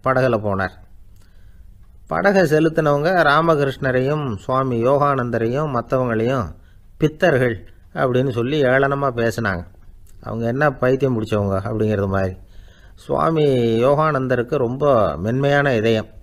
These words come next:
இவங்க இப்படி கண்ணாபின்னான்னு பேசுறத பார்த்தா மீனை வாங்கிட்டு திரும்புறப்போ என்ன நடக்குமோ அப்படிங்கிற பயம் வேற வந்துட்டுது அவருக்கு. அவ்வளவு மென்மையானவர். ஆ, இதை தெரிஞ்சுக்கிட்ட ராமகிருஷ்ணர், "யோகானந்தா, இங்க வா" அப்படின்னு கூப்பிட்டார்.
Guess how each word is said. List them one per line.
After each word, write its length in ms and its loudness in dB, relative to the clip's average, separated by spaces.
இவங்க 360 0
இப்படி 180 2
கண்ணாபின்னான்னு 680 0
பேசுறத 480 0
பார்த்தா 680 0
மீனை 340 -2
வாங்கிட்டு 520 0
திரும்புறப்போ 800 0
என்ன 200 -2
நடக்குமோ 720 -2
அப்படிங்கிற 360 0
பயம் 340 0
வேற 220 0
வந்துட்டுது 260 -4
அவருக்கு. 300 -4
அவ்வளவு 460 0
மென்மையானவர். 600 0
ஆ, 580 -2
இதை 200 6
தெரிஞ்சுக்கிட்ட 540 4
ராமகிருஷ்ணர், 760 2
"யோகானந்தா, 600 4
இங்க 220 2
வா" 340 0
அப்படின்னு 240 0
கூப்பிட்டார். 440 0